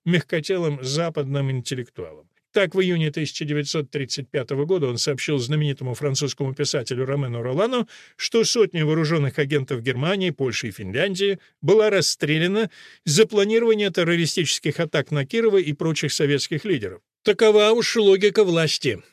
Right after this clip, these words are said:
Власть в подобных условиях должна быть сильной, крепкой и бесстрашной.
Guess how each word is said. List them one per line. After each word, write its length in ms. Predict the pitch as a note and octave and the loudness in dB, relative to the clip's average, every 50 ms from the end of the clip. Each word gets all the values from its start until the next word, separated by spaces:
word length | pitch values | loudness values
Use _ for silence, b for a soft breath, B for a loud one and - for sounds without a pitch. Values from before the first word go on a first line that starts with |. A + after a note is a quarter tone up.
| _ _ | _ _
Власть 480 | C3 G#2+ B2 D3+ F3+ G#3 A3+ G#3+ - - | -4 -2 2 2 4 4 4 2 0 0
в 40 | - | 0
подобных 500 | - G3 F#3 G#3+ A3+ G#3+ G#3+ G3+ - - | 2 4 4 4 4 4 2 0 2 2
условиях 560 | F#3+ D#3+ - - G#3 A3 G#3+ G3+ G3+ E3+ C#3+ | 2 2 4 4 4 6 6 6 4 2 2
должна 380 | C#3+ F3 F3 D#3 D3+ F#3+ G3+ F#3 | 0 0 0 2 0 0 0 2
быть 180 | E3+ F#3 D#3+ | 2 0 0
сильной, 520 | - - - F#3+ G3 G3+ G#3+ A3 A3 A3 G#3+ | 0 0 0 0 0 0 0 2 2 2 0
крепкой 500 | G#3 - E3 E3+ D#3+ D#3 D3+ - F#3 F3+ | 0 0 0 2 2 0 2 2 2 2
и 20 | |
бесстрашной. 760 | F3 F3 F#3+ - - - F3+ D#3 G#2 - - - D2+ C#2+ _ | 2 2 -2 -2 -2 -2 -2 -2 -2 -4 -8 -12 -16 -20 _